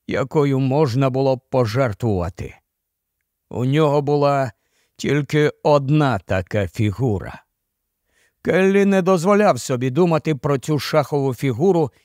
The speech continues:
інакше, аніж як про ключ для розв'язання складного математичного рівняння. Якщо Ікс буде мертвий, то всі решта будуть живі.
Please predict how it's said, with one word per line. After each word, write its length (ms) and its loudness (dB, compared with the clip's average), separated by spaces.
інакше, 600 0
аніж 380 0
як 280 0
про 220 2
ключ 540 2
для 180 2
розв'язання 800 0
складного 580 0
математичного 800 0
рівняння. 600 0
Якщо 760 0
Ікс 520 -2
буде 360 -2
мертвий, 680 2
то 180 -4
всі 340 -2
решта 540 0
будуть 440 -2
живі. 560 0